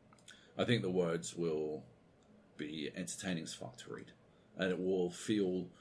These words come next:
worth the sixty hours I put into this game to, uh,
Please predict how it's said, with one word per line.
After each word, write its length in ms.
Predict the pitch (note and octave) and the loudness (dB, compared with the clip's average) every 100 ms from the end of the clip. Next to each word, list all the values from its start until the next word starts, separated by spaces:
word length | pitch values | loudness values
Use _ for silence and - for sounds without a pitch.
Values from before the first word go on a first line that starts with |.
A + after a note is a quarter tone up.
| - - - - - - - - | -20 -20 -20 -20 -20 -20 -18 -4
worth 580 | F2+ E2+ - - - - | 2 2 2 -4 -12 -8
the 80 | - | -4
sixty 420 | - F2+ - D#2 | 0 -2 0 0
hours 240 | D2 D2+ C2+ | 2 0 -2
I 60 | |
put 200 | - - | -4 -4
into 220 | D2+ C#2 - | -4 -8 -10
this 120 | - | -4
game 320 | - A#1+ A1+ - - - - - - - | -2 -2 -6 -14 -20 -20 -20 -20 -20 -10
to, 260 | - D2+ D2+ | -4 -2 0
uh, 340 | C#2 C2+ C#2+ | 0 0 -2